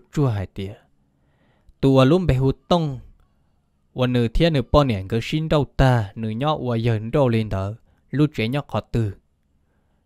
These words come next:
Tôi muốn nụ cho cứ tìm mong nhọ đâu lúc rõ san đâu. Lỡ chỉ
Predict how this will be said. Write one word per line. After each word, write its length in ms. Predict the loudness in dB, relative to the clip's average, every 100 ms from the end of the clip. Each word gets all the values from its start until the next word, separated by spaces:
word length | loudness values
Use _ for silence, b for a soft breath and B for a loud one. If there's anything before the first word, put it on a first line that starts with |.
| _
Tôi 140 | 4 4
muốn 200 | 4 2
nụ 120 | 0
cho 180 | 0 -4
cứ 140 | -4
tìm 340 | -2 -2 -2
mong 220 | -6 -6 -8
nhọ 100 | -6
đâu 100 | -6
lúc 160 | -6 -6
rõ 180 | -8
san 280 | -8 -10 -8
đâu. 180 | -10 -14 _ _ _ _ _ _ _ _ _ _ _
Lỡ 140 | 0 0
chỉ 160 | 2